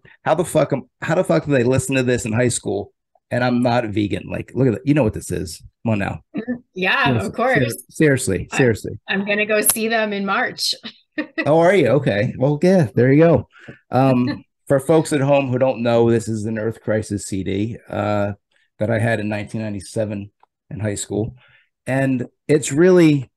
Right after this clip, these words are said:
Speaker 1: I think it goes back to what I said initially. Um, and I think it, it really does, you know, it's just, tra-,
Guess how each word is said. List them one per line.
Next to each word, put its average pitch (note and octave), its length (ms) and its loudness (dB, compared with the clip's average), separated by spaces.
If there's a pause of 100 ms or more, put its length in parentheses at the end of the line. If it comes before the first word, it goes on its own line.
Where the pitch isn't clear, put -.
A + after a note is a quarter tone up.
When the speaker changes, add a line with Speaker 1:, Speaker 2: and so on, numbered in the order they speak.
(1600)
Speaker 1:
I E3+ 80 6
think A3+ 320 2
it G#3+ 120 2
goes E3 260 6
back C#3+ 280 4
to D3+ 80 0
what C3+ 200 6
I C3 80 6
said B2+ 320 2
initially. C#3 800 0 (260)
Um, A2+ 640 0 (1300)
and C#3+ 100 2
I D3 80 4
think C#3+ 220 0
it, C3 200 0
it B2 160 -2
really B2+ 600 2
does, B2 680 2 (800)
you D3+ 140 0
know, A2+ 140 2
it's B2 160 -2
just, C#3+ 240 0
tra-, C3 240 -2